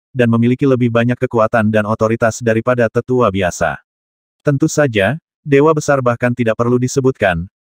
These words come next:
karena mereka biasanya adalah tetua utama. "Bocah itu terlalu licik. Setelah kami mencoba memerasnya,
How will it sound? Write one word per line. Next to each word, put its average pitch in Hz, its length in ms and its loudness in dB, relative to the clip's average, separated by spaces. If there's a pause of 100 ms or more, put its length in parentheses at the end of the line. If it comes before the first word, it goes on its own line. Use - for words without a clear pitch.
(100)
karena 127 400 0
mereka 110 320 -2
biasanya 120 560 0
adalah 110 240 2
tetua 123 400 0
utama. 85 480 -2 (640)
"Bocah 147 480 0
itu 151 240 0
terlalu 127 480 2
licik. 95 240 -6 (160)
Setelah 147 400 0
kami 147 320 0
mencoba 127 400 2
memerasnya, 117 720 0